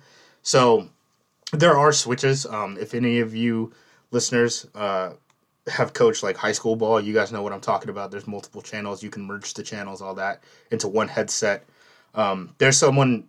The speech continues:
controlling that, you know, in the booth, but I assume at the N F L level, um, you know, those power packs, uh, probably, uh, can adjust some of that. As, in terms of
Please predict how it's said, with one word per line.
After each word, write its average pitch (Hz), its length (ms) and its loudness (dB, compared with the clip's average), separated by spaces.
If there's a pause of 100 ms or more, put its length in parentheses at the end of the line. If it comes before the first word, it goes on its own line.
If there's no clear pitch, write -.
controlling 120 580 0
that, 117 280 0
you 110 100 -6
know, 98 300 -4
in 120 100 0
the 113 60 2
booth, 113 340 -4
but 107 80 -2
I 101 120 0
assume 117 420 -2
at 101 100 -6
the 104 180 -12
N 107 120 -10
F 113 160 -8
L 113 160 0
level, 123 440 -2 (300)
um, 95 380 -4
you 107 80 -8
know, 95 100 -6
those 95 380 -8
power 110 320 0
packs, - 580 -6
uh, 90 260 -12
probably, 98 680 -8 (420)
uh, 98 160 0
can 98 180 -10
adjust 98 300 -8
some 92 140 -12
of 92 60 -14
that. 101 160 -10
As, - 360 -2
in 127 100 2
terms 139 320 4
of 120 260 4